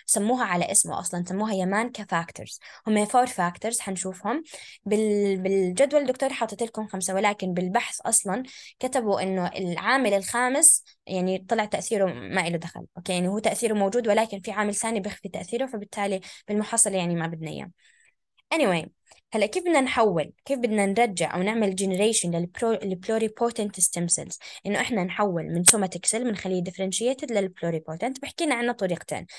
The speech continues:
الطريقة الأولى، يا إما بجيب السوماتيك سيل، خلية جسمية، وبجيب الأوسايتس، يعني بجيب بويضة، تمام؟ هاي البويضة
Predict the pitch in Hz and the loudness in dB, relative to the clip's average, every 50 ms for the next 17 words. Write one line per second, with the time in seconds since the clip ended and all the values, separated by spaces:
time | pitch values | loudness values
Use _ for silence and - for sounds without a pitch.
0 | - - - - - - - - - 262 302 370 381 - 247 - - - 170 160 | -18 -16 -16 -18 -12 -12 -4 0 2 4 4 4 4 2 2 0 2 0 -2 -2
1 | 156 139 - - - - - - _ 240 262 285 320 - 214 202 185 170 170 190 | -2 -4 -8 -12 -18 -20 -20 -10 _ 4 4 4 6 4 4 2 2 2 2 2
2 | 202 190 185 165 - - - - 196 - - 254 277 285 285 - - - - - | 0 0 0 -4 -4 -6 -8 -4 0 2 2 4 2 0 0 -4 -4 -4 -2 -2
3 | - - - - - 202 214 240 277 277 226 214 208 - 180 165 156 156 - - | -4 -4 -6 -4 -2 0 0 2 2 0 0 0 -2 -2 -2 -2 -4 -6 -8 -10
4 | 175 - - _ _ _ _ _ _ _ - - _ 214 208 226 226 214 247 294 | -14 -16 -20 _ _ _ _ _ _ _ -20 -4 _ 2 4 4 4 4 4 2
5 | 269 262 233 202 - - 226 240 233 - 196 165 160 175 - - - - - 180 | 4 4 2 4 4 2 2 4 4 2 2 2 2 0 -4 -6 -8 -4 -2 -2
6 | 190 190 180 185 180 220 247 226 202 190 185 185 175 165 165 170 170 - _ _ | 0 2 2 2 2 0 0 0 0 2 4 4 4 2 0 -4 -10 -14 _ _
7 | _ _ _ _ _ _ _ _ _ _ _ _ _ _ _ - 220 208 202 220 | _ _ _ _ _ _ _ _ _ _ _ _ _ _ _ -6 -2 2 2 2
8 | 262 254 - - - - - 202 262 320 349 339 269 220 214 220 220 214 190 175 | 2 0 -6 -12 -18 -12 -2 2 4 4 6 4 4 6 6 6 8 6 6 4
9 | 170 175 196 233 | 2 0 -2 -2